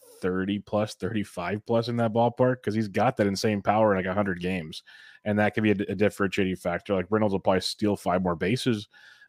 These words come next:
than Winker, but that power is pretty darn legit. So I have some shares of Winker. Like, I'm, I'm, I'm playing for the ceiling with Winker. Very, very aware that that might fall short, but, uh, I think there is, is another layer there with Winker. Hopefully we can actually get him to stay on the field.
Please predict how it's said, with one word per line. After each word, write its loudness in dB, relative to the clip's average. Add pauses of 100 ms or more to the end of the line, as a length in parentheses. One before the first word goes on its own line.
than 6
Winker, 2
but 2
that 0
power 6
is 0
pretty -2
darn 2
legit. 0
So -2 (300)
I 6
have 6
some -2
shares 2
of -6
Winker. -8
Like, -2
I'm, 4
I'm, 0 (120)
I'm 0 (220)
playing 2
for -2
the 0
ceiling 0
with -4
Winker. -2 (540)
Very, 4
very 6
aware 4
that 2
that -2
might 2
fall 0
short, -2
but, -8
uh, -4 (520)
I 4
think 6
there 4
is, 0
is -4
another 2
layer 6
there 6
with 2
Winker. 0
Hopefully 0
we 2
can 0
actually 0
get 0
him -4
to -12
stay -4
on 0
the 2
field. 2